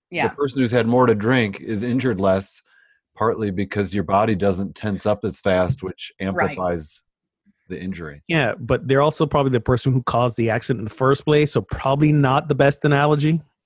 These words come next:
Speaker 2: Not a good, terrible analogy, I
Speaker 1: Yeah,
Speaker 2: realize as soon as I
Speaker 1: nascar, not a sport I wanna see with a mandatory drinking thing.
Speaker 3: No.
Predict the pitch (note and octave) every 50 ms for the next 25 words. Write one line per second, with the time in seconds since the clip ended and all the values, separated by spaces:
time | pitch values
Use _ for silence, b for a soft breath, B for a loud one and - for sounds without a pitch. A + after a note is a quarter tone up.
0 | - - G#2+ G#2+ A2 A2 G2 G2 G#2 G2 G2 G#2 - _ - - A#2+ A#2+ B2+ B2+
1 | B2 B2 A2+ G#2 G2 G2 F#2+ F#2+ F#2 E2+ F#2 F#2+ F2+ F2 F2+ - - - - A3
2 | A3+ A#3 A#3 B3 C#4 D4 - - D#4 D#4 C#4+ C4+ B3+ A#3+ A#3+ - - G#3 G#3 G#3
3 | G#3 G3 G3 G3+ G3+ G#3 G3+ - - G3+ F#3+ F#3 F3+ F3 F3 F3+ E3+ D3+ - -
4 | E3+ E3 E3+ D#3+ D#3+ D#3 D#3 D#3 D3+ D3 C#3+ - D#3 C#3 C#3 C3 - A#2 A#2+ B2
5 | - B2 - B2 B3+ - - - A#2 G#2 G2 G#2 A2 G#2 F#2+ F2 F2 -